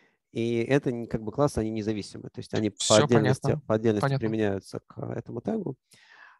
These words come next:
Speaker 1: Вот. И сейчас я выбираю именно класс product, а, ну, потому что, видимо, K S M — это что-то, это какое-то оформление, которое просто относится просто в целом к сайту. А, ну, просто вот смысл этих классов —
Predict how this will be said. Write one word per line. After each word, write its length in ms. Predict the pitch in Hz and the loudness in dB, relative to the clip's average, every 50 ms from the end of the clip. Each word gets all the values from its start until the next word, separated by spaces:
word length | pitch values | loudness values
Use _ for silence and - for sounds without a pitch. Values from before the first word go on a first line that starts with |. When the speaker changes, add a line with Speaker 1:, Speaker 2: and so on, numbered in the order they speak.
| _ - - | _ -16 -10
Speaker 1:
Вот. 380 | - 117 117 110 113 110 - - - - | -8 -8 -8 -6 -6 -8 -8 -10 -16 -10
И 500 | - 113 113 123 139 147 143 135 127 123 | -8 -6 -4 -4 -2 0 2 2 0 0
сейчас 260 | 120 - - 151 139 - | -4 -2 -2 0 0 0
я 60 | 117 | -2
выбираю 300 | 107 107 113 113 110 110 | 0 0 0 0 0 0
именно 180 | 110 104 104 98 | -2 -4 -6 -6
класс 200 | - 113 107 - - | -8 -8 -10 -6 -6
product, 440 | 156 170 147 110 - - - - - _ _ | -6 -4 -2 -4 -6 -6 -18 -20 -20 _ _
а, 200 | - 117 117 - - | -8 -8 -8 -6 -6
ну, 120 | 127 120 | -6 -8
потому 200 | - - 107 117 | -2 -2 -2 -2
что, 140 | 110 - 117 | -2 -2 -4
видимо, 280 | 123 117 117 113 110 104 | -2 -2 0 0 0 0
K 140 | - - 110 | 2 0 0
S 140 | 107 - - | 0 0 -2
M — 200 | 113 113 113 - | -2 -2 -2 -4
это 180 | - - - - | -4 -6 -6 -10
что-то, 440 | - - 120 110 - - 101 107 - _ _ - _ _ - - - - - _ _ - | -2 -2 -2 0 0 0 -2 -2 -4 _ _ -20 _ _ -20 -20 -20 -20 -20 _ _ -2
это 160 | 107 101 120 | 0 2 2
какое-то 360 | - 110 - 123 110 - 110 | 0 2 2 2 2 2 0
оформление, 880 | 110 - 123 120 113 117 113 110 110 107 104 101 98 98 95 98 - - - | -2 0 -2 -2 0 -2 -2 -2 -2 -2 -2 -2 -2 -2 -4 -4 -6 -8 -10
которое 320 | - 101 - 104 101 101 | -10 -8 -6 -4 -4 -4
просто 280 | - - 101 - - 101 | -2 -2 -4 -2 -2 -4
относится 460 | - - 101 95 - - - - - _ _ | -2 -2 -4 -4 -4 -8 -18 -20 -20 _ _
просто 240 | - - - - - _ _ | -20 -20 -20 -20 -20 _ _
в 60 | - | -6
целом 240 | - 113 107 110 117 | -6 -6 -6 -6 -10
к 40 | - - | -8 -4
сайту. 420 | - 196 208 202 - 123 131 - _ _ _ _ _ _ - - - - - - - _ _ _ _ _ _ _ _ _ _ - | -2 -2 0 -2 -4 -6 -8 -8 _ _ _ _ _ _ -20 -20 -20 -20 -20 -20 -20 _ _ _ _ _ _ _ _ _ _ -6
А, 120 | 104 - - | -6 -4 -2
ну, 120 | 139 143 | -2 2
просто 240 | 147 147 131 - 131 | 2 2 2 4 2
вот 120 | 123 120 | 0 0
смысл 300 | - - 175 160 - - | 2 0 0 2 2 2
этих 160 | 117 - 127 - | 0 0 -2 0
классов — 400 | - 202 226 - - 127 113 | 2 0 0 2 0 -2 -2